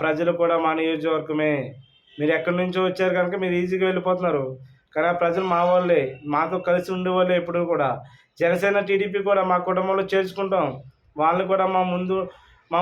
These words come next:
ముందు పెట్టి సాగుతాం. రెండు వేల పంతొమ్మిదిలో మిమ్మల్ని నమ్మి ఓట్లేసిన ప్రతి ప్రజలు కూడా వేసిన వెంటనే తక్కువ కాలంలోనే మీ విశ్వరూపాన్ని చూడడం జరిగింది.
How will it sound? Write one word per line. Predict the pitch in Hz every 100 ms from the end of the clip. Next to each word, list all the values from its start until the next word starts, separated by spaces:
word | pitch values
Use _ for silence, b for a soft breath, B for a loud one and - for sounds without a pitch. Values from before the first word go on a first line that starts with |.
| 185
ముందు | 196 202
పెట్టి | 202 196 196
సాగుతాం. | 190 196 196 180 135 - - _ _ - - - _ - - - - -
రెండు | 175 202
వేల | 208 190
పంతొమ్మిదిలో | 202 208 208 208 202
మిమ్మల్ని | 196 196 185
నమ్మి | 190 226 202 151 - 160
ఓట్లేసిన | 180 196 208 208 190 185
ప్రతి | 180 208 208
ప్రజలు | 180 180 214 214
కూడా | 220 214 180 127 - _ _ _ _ _ _ _ _ _ _ 160
వేసిన | 196 202 214
వెంటనే | 196 190 220 220 208 147 - - _ _ 180
తక్కువ | 180 208 202
కాలంలోనే | 208 208 208 208 202
మీ | 196 180
విశ్వరూపాన్ని | 175 175 196 196 196 196 190
చూడడం | 185 180 185
జరిగింది. | 180 165 156